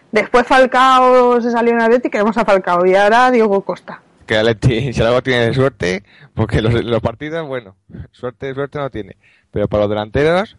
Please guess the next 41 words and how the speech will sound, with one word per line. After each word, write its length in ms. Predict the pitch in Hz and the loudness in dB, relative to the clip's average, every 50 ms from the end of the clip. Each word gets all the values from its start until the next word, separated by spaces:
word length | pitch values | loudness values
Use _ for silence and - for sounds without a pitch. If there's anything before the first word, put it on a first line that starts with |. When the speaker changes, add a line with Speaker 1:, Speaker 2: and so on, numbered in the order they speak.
| _ | _
Speaker 2:
los 160 | - 107 - | -14 -14 -10
clava 240 | - - 123 123 123 | -4 -2 -2 0 -2
todos. 340 | - 101 - - - - - _ _ _ | -2 -6 -8 -10 -14 -18 -20 _ _ _
Speaker 1:
Sí, 180 | - - 214 | -6 -4 -4
sí, 140 | 190 220 277 | -2 -2 -2
la 160 | 302 254 202 | 0 0 2
verdad 220 | 196 185 185 185 190 | 2 2 0 0 -2
es 80 | 180 | -2
que 100 | - 240 | 0 0
está 200 | 247 247 - 233 | 0 0 0 -4
teniendo 720 | 220 220 202 196 190 190 185 185 185 180 180 180 180 185 190 214 _ _ _ _ _ _ _ _ | -4 -4 -6 -6 -6 -6 -6 -6 -6 -6 -6 -8 -10 -12 -14 -18 _ _ _ _ _ _ _ _
unos 260 | 226 220 208 208 - | -2 -2 -2 -2 0
cuantos 320 | - 233 220 214 226 202 | 2 2 4 4 4 4
descubrimientos. 840 | 208 220 202 - - 208 196 190 190 202 220 247 285 247 240 190 175 _ _ _ _ _ _ _ _ | 4 2 2 2 2 4 4 4 4 4 2 0 0 -2 -4 -6 -8 _ _ _ _ _ _ _ _
Sí. 100 | - 233 226 226 | -10 -8 -8 -6
Speaker 2:
Sí, 100 | - 113 98 - | -8 -8 -8 -10
a 80 | - | -8
cada 220 | - 113 107 110 117 | -6 -4 -4 -4 -4
cual 120 | 135 139 | -6 -4
que 120 | - - 139 | -4 -6 -4
ficha, 500 | - 156 - - 165 160 165 156 147 - - - | -4 -6 -4 -2 -2 -2 -2 -4 -6 -10 -12 -12
empeora 300 | 127 120 - 123 131 123 | -14 -6 -2 0 0 2
al 40 | 120 | 2
otro. 300 | 110 - - - - - - _ _ - _ _ _ - - - - - - _ _ _ _ | 0 -2 -4 -10 -14 -14 -18 _ _ -20 _ _ _ -18 -16 -16 -16 -18 -20 _ _ _ _
Speaker 1:
Sí, 140 | - 226 226 | -8 -8 -6
sí. 160 | 233 240 294 - _ _ _ _ _ _ _ _ _ _ _ _ _ _ _ _ | -8 -8 -10 -12 _ _ _ _ _ _ _ _ _ _ _ _ _ _ _ _
Pero 220 | - 226 214 214 214 | 0 2 4 4 4
bueno, 200 | 220 233 262 254 | 4 2 2 2
no 120 | 240 254 247 | 0 0 2
sé 220 | - 294 269 269 | 4 4 4 4
yo, 580 | 254 254 254 247 254 240 240 247 233 233 226 208 | 4 4 4 4 2 2 0 0 -2 -2 -4 -4
como 160 | 220 208 214 | -4 -4 -2
no 140 | 208 214 226 | 0 0 2
veo 180 | 226 262 262 262 | 4 4 4 4
mucha 760 | 269 269 254 - - 254 240 240 240 240 240 240 240 240 233 | 2 -2 -4 -4 -4 -2 0 0 2 2 2 2 2 0 0
liga 480 | 233 240 240 226 240 226 226 233 226 233 | -2 -2 -2 0 0 0 2 2 2 2
europea, 460 | 226 233 226 226 - - 240 254 262 | 2 2 2 0 -2 -2 -2 -2 -2
no 140 | 247 233 226 | -2 -2 -4
sé 120 | - 240 226 | -2 -2 -2
yo 100 | 220 208 | -2 -2
cómo 920 | - 208 208 208 196 190 190 190 185 185 185 190 185 180 180 - - | -2 -4 -2 -4 -4 -4 -4 -4 -6 -6 -8 -8 -10 -10 -14 -16 -18